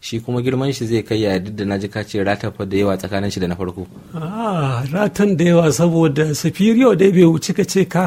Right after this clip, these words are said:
Speaker 2: haɗa Neja da Abuja.
Speaker 1: Tarayya.
Speaker 2: Eh. To, kaga kuwa tsakanin da nisa.
Speaker 1: Wato kamar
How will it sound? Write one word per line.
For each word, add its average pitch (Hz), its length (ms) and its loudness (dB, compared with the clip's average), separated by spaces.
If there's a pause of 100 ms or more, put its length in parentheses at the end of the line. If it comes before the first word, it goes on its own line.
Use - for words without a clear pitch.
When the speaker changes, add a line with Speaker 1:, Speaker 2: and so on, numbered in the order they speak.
Speaker 2:
haɗa 160 240 0 (580)
Neja 175 500 8
da 139 280 2
Abuja. 131 400 4
Speaker 1:
Tarayya. 127 560 0
Speaker 2:
Eh. - 40 -8 (640)
To, 180 120 0
kaga 190 200 6
kuwa 165 140 0
tsakanin 175 460 0
da 160 80 -2
nisa. 151 300 -4 (340)
Speaker 1:
Wato 98 260 -8
kamar 98 220 -4